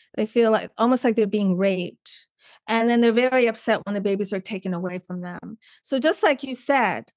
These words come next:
about, uh, getting rid of the victim vibe, so that's what I help. That's what I try to do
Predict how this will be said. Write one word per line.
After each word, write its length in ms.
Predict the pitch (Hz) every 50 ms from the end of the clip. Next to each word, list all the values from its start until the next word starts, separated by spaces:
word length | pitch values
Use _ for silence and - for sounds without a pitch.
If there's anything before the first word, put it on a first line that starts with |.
| _ _ _ - - - _ _
about, 640 | - 240 226 247 247 233 226 226 220 220 220 220 - 240 - -
uh, 640 | 220 226 214 214 208 208 202 202 196 196 196 196 196 196 - 196
getting 280 | 190 247 240 226 233 226
rid 160 | 233 240 233
of 100 | 233 208
the 60 | 208
victim 420 | 202 226 220 226 - 202 180 175 175
vibe, 320 | 170 147 - - - - _ _ _ _ _ _ - _
so 220 | - - 254 240 233
that's 280 | 226 247 254 254 -
what 120 | 339 311 277
I 100 | 254 226
help. 440 | 226 233 240 233 208 185 175 - _ _ 208
That's 220 | - 226 233 - -
what 100 | 254 226
I 60 | 214
try 300 | 214 - - 285 247 240
to 100 | 226 226
do 600 | 202 185 - 226 226 214 226 214 196 190 185 -